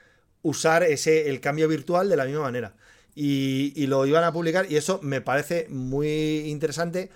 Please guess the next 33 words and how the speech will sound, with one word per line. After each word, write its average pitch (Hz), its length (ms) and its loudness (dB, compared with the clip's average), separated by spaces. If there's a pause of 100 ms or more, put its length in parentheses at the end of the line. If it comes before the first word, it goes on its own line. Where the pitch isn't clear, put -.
(400)
porque 127 640 -2
entiendo 139 480 -2
que 147 300 -4
de 123 140 -4
la 127 80 0
otra 143 160 -2
manera 151 420 0
otros 151 500 -2 (180)
no 127 220 0
podrían 139 480 4
hacer, 135 840 4
hacer 131 260 0
este 127 220 0
tipo 139 260 2
de, 120 440 2 (580)
de, 123 680 0
de 117 100 -4
inventos, 139 420 2
¿no? 180 240 -4 (100)
No 151 180 -2
sé, 208 220 2
la 139 200 4
verdad 135 160 6
es 175 60 -2
que 208 80 0
no 208 80 0
sé 202 140 -2
cómo 190 240 0
demonios 180 420 2
lo 123 120 0
hace 139 180 0
la... 147 640 2 (400)
la, 135 240 0